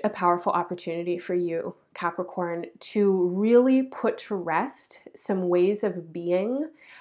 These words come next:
especially in relationship to others, in relationship to relationship, and especially in relationship to resources and issues of abundance, scarcity, and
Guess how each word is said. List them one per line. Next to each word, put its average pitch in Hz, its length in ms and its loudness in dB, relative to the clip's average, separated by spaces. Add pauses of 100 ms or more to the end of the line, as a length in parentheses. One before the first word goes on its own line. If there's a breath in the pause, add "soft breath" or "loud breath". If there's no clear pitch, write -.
(160 loud breath)
especially 262 920 0
in 196 320 0
relationship 180 840 -2
to - 300 -6
others, 226 680 -2 (100)
in 208 160 4
relationship 190 800 0
to 202 220 -4
relationship, 175 1000 -2 (760 loud breath)
and 208 240 4
especially 220 840 -2
in 202 160 0
relationship 190 840 -2
to 165 440 -8
resources 269 960 0 (340 loud breath)
and 208 200 2
issues 214 440 0
of 202 200 0
abundance, 196 800 -2 (100)
scarcity, 196 1000 -2
and 175 460 -2